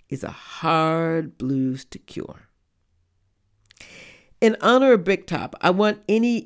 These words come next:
influencers listening to this podcast to start thinking about guaranteed basic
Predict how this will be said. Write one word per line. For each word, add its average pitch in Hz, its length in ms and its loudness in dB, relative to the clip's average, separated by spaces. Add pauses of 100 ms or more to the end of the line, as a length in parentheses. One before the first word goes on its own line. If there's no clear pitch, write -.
influencers 175 760 -4
listening 175 440 -4
to 175 100 -10
this 170 240 -4
podcast 151 760 -6
to 143 100 -8
start - 420 -4
thinking 208 360 -4
about 156 400 -2 (280)
guaranteed 170 920 -2
basic 135 480 -2